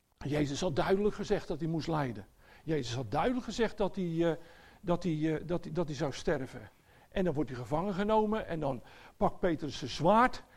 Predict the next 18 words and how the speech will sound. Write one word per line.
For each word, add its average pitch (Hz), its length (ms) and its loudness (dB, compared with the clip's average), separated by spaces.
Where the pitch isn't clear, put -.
en 185 100 -4
dan 170 100 0
slaat 233 400 2
hij 190 80 -4
een 156 60 -2
slaaf. 277 560 4
Wat - 100 0
had 262 100 4
die 247 80 -4
slaaf 311 360 6
nou 302 200 10
gedaan? 294 520 8
Niks. - 460 0
Dan 196 100 -10
slaat 226 280 4
hij 233 80 2
een 220 100 -2
oor 254 400 6